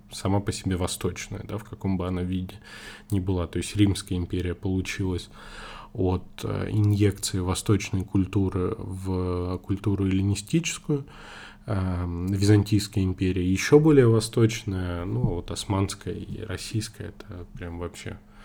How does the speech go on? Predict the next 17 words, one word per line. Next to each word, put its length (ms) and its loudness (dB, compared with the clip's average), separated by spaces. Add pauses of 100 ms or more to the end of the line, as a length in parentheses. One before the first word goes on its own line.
(560)
очень 380 -4
восточное 640 -8
такое 420 -14 (160)
варварское 540 -12
дело. 320 -12 (240)
И, 180 2
пожалуй, 440 2
можно 320 4
закончить, 800 2
эм, 800 -6
на 540 0 (100)
обобщении 880 4 (160)
этого 320 0
всего 300 0
Нобелевской 580 2
речью 640 2
Бродского. 760 2